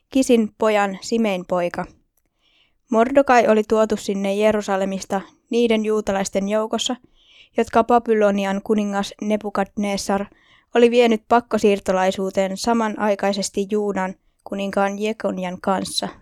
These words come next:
Hänellä oli kasvatityttäränään setänsä tytär Hadassa, toiselta nimeltään Ester, jolla ei enää ollut isää eikä äitiä. Ester oli kaunis ja sorea, ja Mordokai oli tytön vanhempien kuoltua ottanut hänet omaksi tyttärekseen.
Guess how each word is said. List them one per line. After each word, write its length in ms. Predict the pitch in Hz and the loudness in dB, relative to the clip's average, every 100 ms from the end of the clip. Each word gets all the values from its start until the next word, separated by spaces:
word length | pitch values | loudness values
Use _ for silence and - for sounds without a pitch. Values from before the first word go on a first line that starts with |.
| _ _ _ _ _ _ | _ _ _ _ _ _
Hänellä 480 | - 226 254 262 247 | -2 2 4 6 6
oli 140 | 240 | 6
kasvatityttäränään 1200 | 240 254 - 233 220 - - 226 214 208 202 196 | 4 2 0 -4 -6 -8 -10 -4 -2 -2 -4 -6
setänsä 500 | 233 233 220 208 202 - | -6 -4 -2 -2 -4 -6
tytär 340 | 214 214 196 | -6 -4 -4
Hadassa, 560 | 196 226 220 202 - 202 _ _ _ _ | -2 -2 -2 -2 -6 -8 _ _ _ _
toiselta 420 | 233 226 208 208 | 0 2 2 0
nimeltään 480 | 208 202 190 190 185 - | 0 0 0 -2 -4 -2
Ester, 420 | 202 - 190 185 - _ - | -2 -2 -6 -6 -10 _ -4
jolla 220 | 202 202 | 0 2
ei 140 | 208 | 2
enää 340 | 226 226 208 214 | 0 0 0 0
ollut 220 | 202 202 - | -2 -4 -6
isää 300 | 220 226 202 | -4 -2 -2
eikä 300 | 196 190 196 | -4 -4 -4
äitiä. 380 | 196 185 190 190 _ _ _ _ _ _ _ 208 | -4 -4 -6 -12 _ _ _ _ _ _ _ -2
Ester 420 | 220 - 240 214 | 0 2 2 2
oli 160 | 202 | 0
kaunis 440 | 196 208 214 208 208 | 0 2 2 0 -4
ja 60 | |
sorea, 440 | 202 214 208 196 196 _ - | 0 0 2 2 0 _ -8
ja 80 | 208 | -2
Mordokai 580 | 220 254 233 214 202 196 | 2 2 0 0 2 2
oli 180 | 190 196 | 0 -2
tytön 360 | 214 226 214 202 | -2 -2 -2 -2
vanhempien 600 | 202 202 202 190 185 185 | -2 -2 -4 -4 -6 -6
kuoltua 460 | 196 196 190 190 185 _ _ _ - | -2 -2 -2 -4 -6 _ _ _ -2
ottanut 420 | 208 - 196 190 | -2 -2 -6 -4
hänet 280 | 196 190 - | -4 -4 -2
omaksi 380 | 214 208 - 196 | 0 0 -2 -4
tyttärekseen. 840 | 196 - - 185 185 - 202 208 | -4 -6 -6 -6 -6 -6 -4 -6